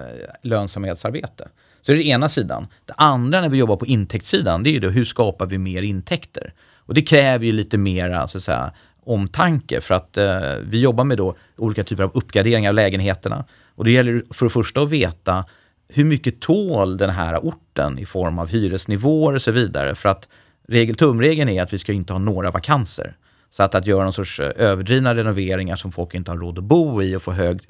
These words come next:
omflyttning, det är inte lönsamt. Utan hitta den här gyllene medelvägen. Och sen gör vi det då varsamt, det vill säga vi tomställer inte hus och gör några stora renoveringar, utan vi tar det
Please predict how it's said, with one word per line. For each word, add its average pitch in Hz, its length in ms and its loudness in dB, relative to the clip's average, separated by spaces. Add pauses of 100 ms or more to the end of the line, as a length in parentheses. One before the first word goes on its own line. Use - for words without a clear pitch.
(120)
omflyttning, 101 840 -6
det 120 80 -6
är 113 40 -6
inte - 220 -10
lönsamt. 82 540 -8
Utan 107 180 -4
hitta 143 260 0
den 151 80 2
här 101 200 0 (300)
gyllene 104 400 0
medelvägen. 95 840 -2
Och - 340 -14
sen 151 120 4
gör 127 340 2
vi 107 160 -2
det 95 260 -4
då 90 340 -8
varsamt, 117 640 -2
det 98 60 -10
vill 95 60 -6
säga 95 140 -2
vi 101 100 -6
tomställer 139 640 0
inte 95 220 -2
hus 92 320 -4
och 101 60 -4
gör 92 180 -4
några 90 140 -6
stora 98 320 -8
renoveringar, 85 560 -12
utan 98 180 -8
vi 131 100 -4
tar 104 260 2
det 90 200 0